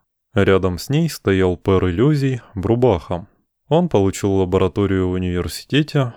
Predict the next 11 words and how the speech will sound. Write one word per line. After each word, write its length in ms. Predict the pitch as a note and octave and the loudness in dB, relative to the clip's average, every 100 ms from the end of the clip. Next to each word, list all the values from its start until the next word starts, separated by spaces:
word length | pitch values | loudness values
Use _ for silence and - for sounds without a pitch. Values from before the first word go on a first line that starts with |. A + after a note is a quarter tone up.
| - | -4
и 120 | G2 | -2
уже 240 | F#2 F#2 | 0 0
несколько 540 | F#2+ F2+ - F#2+ F2+ A2+ | 0 -2 -2 -4 0 0
лет 300 | C3+ D#3+ - | 0 -2 -4
исполнял 680 | G2 - G2+ F#2 G#2 C3 G#2 | -6 -2 -2 0 0 0 0
роль 240 | F2+ F2+ | -2 -4
учителя. 640 | E2+ - F#2+ - F2 D#2+ - _ _ _ - | -6 -8 -8 -4 -6 -6 -12 _ _ _ -2
Он 220 | D#3+ E3+ | 0 2
был 220 | G#2+ F#2+ | 2 2
известным 500 | F2+ F#2+ F2+ - F#2+ | 0 0 -2 -4 -6
исследователем, 960 | F2+ - A#2+ D#3+ D3+ C#3 - A#2+ A#2+ A2 | -6 -6 -2 2 4 2 0 -2 -2 -4